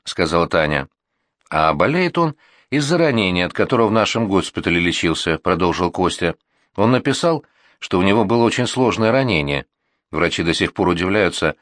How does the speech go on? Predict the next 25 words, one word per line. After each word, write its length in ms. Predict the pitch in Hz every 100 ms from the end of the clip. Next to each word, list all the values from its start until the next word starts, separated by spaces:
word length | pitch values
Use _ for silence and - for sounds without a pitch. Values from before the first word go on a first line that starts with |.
| _ _ _
как 240 | - 113 107
он 120 | 101
смог 360 | - 107 98 -
после 300 | 104 87 107
него 260 | 110 123
выжить. 500 | 107 127 73 73 - _ _ _ _ _ -
Подобных 420 | 87 180 180 170
случаев 460 | 196 208 - 85
в 40 | -
мировой 340 | 95 123 156
медицинской 560 | 147 123 - 156 - 127
практике 540 | 135 147 - 120 135
единицы. 640 | 139 151 131 85 - 69 - _ _ _ -
Никто 320 | 82 - 95
из 100 | 90
современных 520 | - 87 90 92 87
врачей 360 | 98 98 - 104
не 140 | 110
верит, 400 | 135 147 82 - _ _ _ _
что 220 | - 110
такую 280 | 120 117 135
сложную 460 | - 131 98 95 87
операцию 440 | 107 113 92 98
этому 220 | 104 107
сержанту 640 | - 127 131 151 123 78